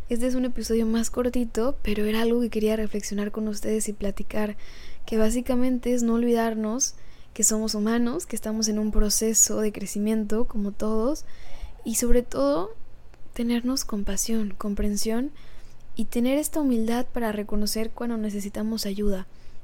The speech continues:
cuando necesitamos ser acompañados y cuando no logramos ver el camino, aceptar que todos en algún punto hemos estado ahí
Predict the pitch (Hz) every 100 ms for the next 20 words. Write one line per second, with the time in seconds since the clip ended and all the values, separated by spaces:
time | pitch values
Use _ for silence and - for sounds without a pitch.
0 | - - 214 214 208 226 226 226 226 226
1 | 208 208 208 240 240 285 - 220 208 208
2 | 214 269 302 285 277 240 240 233 214 240
3 | 247 427 - - - - - - 226 226
4 | - 220 226 226 - 226 240 214 214 220
5 | 214 233 220 214 220 208 - 214 220 220
6 | 220